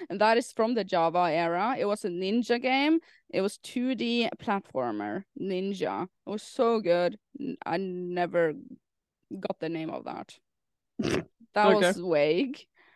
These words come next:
Speaker 2: Mm,
Speaker 1: But
Speaker 2: that
Speaker 1: if
Speaker 2: was
Speaker 1: some-,
Speaker 2: vague.
Speaker 1: if someone can find that, and I'm thinking two thousand and three, four, five. That,
Speaker 2: Mm-hmm.
Speaker 1: those, within those confines.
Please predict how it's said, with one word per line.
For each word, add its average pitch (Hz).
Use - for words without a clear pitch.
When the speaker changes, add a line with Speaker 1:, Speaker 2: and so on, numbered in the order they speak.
Speaker 2:
Mm, 190
Speaker 1:
But 208
Speaker 2:
that 196
Speaker 1:
if 185
Speaker 2:
was 185
Speaker 1:
some-, 175
Speaker 2:
vague. 165
Speaker 1:
if 226
someone 254
can 220
find 185
that, 220
and 208
I'm 208
thinking 202
two 233
thousand 220
and 185
three, 190
four, 196
five. 165
That, 196
Speaker 2:
Mm-hmm. 208
Speaker 1:
those, 196
within 185
those 175
confines. 202